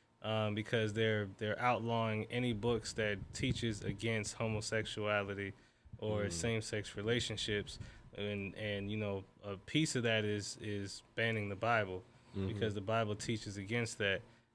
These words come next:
Speaker 1: And so, you know, they're, they're kind of trying to move that, that needle along with banning books that speak against homosexuality, which includes the Bible.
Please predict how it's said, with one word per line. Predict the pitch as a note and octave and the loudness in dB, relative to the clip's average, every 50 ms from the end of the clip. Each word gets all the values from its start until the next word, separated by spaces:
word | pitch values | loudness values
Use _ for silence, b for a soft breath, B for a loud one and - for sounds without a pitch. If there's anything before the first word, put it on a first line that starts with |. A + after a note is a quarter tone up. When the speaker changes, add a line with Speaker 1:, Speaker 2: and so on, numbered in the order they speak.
| _ - | _ -2
Speaker 1:
And | - G#2 G#2 G#2 G2+ - | 0 0 2 2 0 0
so, | - A#2+ | 0 2
you | A2 A2 A#2 | 2 4 4
know, | A#2 A#2 A2 G#2+ | 4 4 4 4
they're, | G#2+ A2 A2 G#2+ - | 4 4 2 2 0
they're | G2 G#2 G#2+ | -2 -2 -2
kind | G#2 - C3 B2 A#2 | 0 2 2 2 4
of | A2+ A2 G#2 G#2 | 2 2 0 -2
trying | - - B2+ B2 A#2+ A2+ | -2 2 2 4 4 4
to | G#2+ | 2
move | G#2+ A2+ B2+ C3 B2 A#2 A2+ | 2 4 4 4 4 2 4
that, | A2 A#2+ A#2 A2 - - G#2+ G#2 | 4 6 6 4 2 0 -2 0
that | A2+ A2 G#2 G2+ - G#2+ | 0 0 2 0 -2 -2
needle | G#2+ A2+ B2 B2+ A#2+ A2+ A2+ A2 G#2+ | 0 0 2 2 2 2 2 2 2
along | G#2+ G#2+ A2 G#2+ G#2+ G#2+ A2 G#2+ G#2 | 2 2 4 4 4 4 2 2 2
with | G#2 G#2 G2+ G2 - - - - _ _ _ _ _ _ | 2 2 2 0 -2 -8 -20 -20 _ _ _ _ _ _
banning | B2 C3 C#3 C#3 C3+ C3 | 6 6 6 6 6 6
books | A#2 C3+ C3 B2 - - | 6 6 4 4 2 2
that | - A#2+ A2+ A2 | 4 4 4 4
speak | - - B2+ A#2+ - | 2 -2 -2 -2 -2
against | A#2 G#2+ A2+ A2+ A2 - | -2 0 0 0 0 0
homosexuality, | A#2+ A2+ A2 G#2+ - - A2 G#2+ - A2+ G#2+ G#2+ G#2+ G#2 G#2 G2+ G2+ | 0 0 0 0 0 0 -2 -2 0 0 2 2 4 2 2 0 0
which | G2+ G#2 G2 - | -2 -2 -4 -4
includes | G2 F#2+ - - A#2 A2 G#2+ G2 | -6 -6 -4 -2 -2 -2 -2 -2
the | G2 | -4
Bible. | F#2 G#2 G#2+ G#2 G2+ F#2 F#2 F#2 | 2 4 6 6 4 4 0 -6